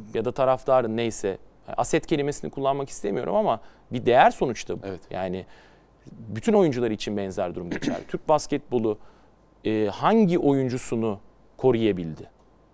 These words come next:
Speaker 1: Yani Sertaç Barcelona'ya gitti, denmeyen kalmadı burada. Ömer Faruk Fenerbahçe'den gitti, denmeyen kalmadı. Hani ben de çıkış yolunu Ömer Faruk'un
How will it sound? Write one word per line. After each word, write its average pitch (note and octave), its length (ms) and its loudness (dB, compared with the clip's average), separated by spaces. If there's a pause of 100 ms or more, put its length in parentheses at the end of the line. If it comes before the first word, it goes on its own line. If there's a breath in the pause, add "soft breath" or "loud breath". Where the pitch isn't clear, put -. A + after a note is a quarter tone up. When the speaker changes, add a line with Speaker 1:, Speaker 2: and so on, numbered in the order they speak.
(180)
Speaker 1:
Yani F#2 180 -4
Sertaç C#3+ 720 4
Barcelona'ya C3 520 4
gitti, G2+ 500 -6
denmeyen D#3 460 4
kalmadı C#3+ 460 -2
burada. F2+ 240 -12 (200)
Ömer D3+ 280 2
Faruk D#3+ 300 6
Fenerbahçe'den C3+ 800 2
gitti, - 460 -4
denmeyen D3 460 4
kalmadı. D3+ 340 0
Hani G2+ 140 -4
ben C#3 200 6
de C#3+ 100 0
çıkış - 380 -8
yolunu A#2 280 2
Ömer A2+ 220 0
Faruk'un A2 420 0